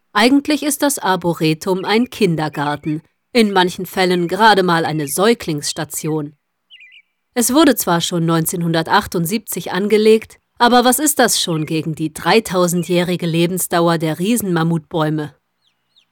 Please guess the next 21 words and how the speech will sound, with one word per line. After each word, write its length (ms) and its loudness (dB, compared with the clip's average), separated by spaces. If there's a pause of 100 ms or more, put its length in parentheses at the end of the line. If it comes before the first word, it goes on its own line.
(320)
Die 80 0
meisten 440 2
der 100 4
hier 320 2
wachsenden 460 0
Exemplare 760 -2
stammen 380 -2
aus 180 -2
Amerika 640 0
und 120 -2
Asien 680 2 (280)
und 140 -4
zeigen 340 2
ein 200 -2
breites 500 0
Spektrum 560 -6
von 300 -6
Baumarten 640 0
der 140 2
gemäßigten 720 -4
Breiten. 540 -4